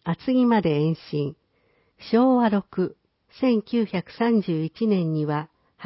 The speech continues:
橋本までの全線が開業しました。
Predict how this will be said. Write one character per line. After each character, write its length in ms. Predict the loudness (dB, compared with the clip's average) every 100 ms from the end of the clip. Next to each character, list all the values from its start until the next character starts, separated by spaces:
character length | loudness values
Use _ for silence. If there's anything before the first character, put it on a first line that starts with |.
| -6
橋 80 | 0
本 260 | 0 0 0
ま 140 | 0
で 120 | 2
の 160 | 0 2
全 220 | 2 2
線 260 | 0 -2 -2
が 140 | -4
開 260 | -4 -2 0
業 200 | 0 -2
し 160 | -4
ま 140 | -6 -6
し 100 | -10
た。 200 | -12 -12